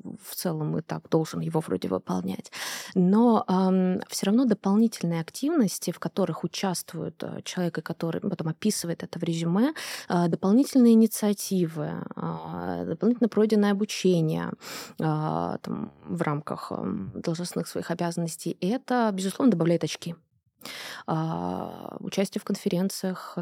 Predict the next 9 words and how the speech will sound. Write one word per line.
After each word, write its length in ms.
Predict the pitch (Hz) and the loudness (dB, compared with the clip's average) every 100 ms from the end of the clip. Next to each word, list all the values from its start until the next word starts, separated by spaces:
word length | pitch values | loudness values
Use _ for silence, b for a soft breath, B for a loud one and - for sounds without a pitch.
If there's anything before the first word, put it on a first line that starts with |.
| - | -8
там, 420 | 165 170 180 - | -6 -6 -8 -10
написание 360 | - - 185 | -12 -4 -4
публикации, 880 | 180 180 175 - 175 - - 175 165 165 | -4 -4 -4 -2 -4 -4 -6 -4 -4 -4
м, 220 | - - - - | -8 -12 -16 -18
каких-то 280 | - - 190 | -16 -14 -10
статей, 440 | - 185 - 185 175 | -6 -8 -4 -4 -2
заметок 520 | 170 175 196 185 - | 0 0 -2 -6 -8
и 40 | |
прочее, 600 | - 180 190 - - 170 | -4 -2 -2 -4 -4 -4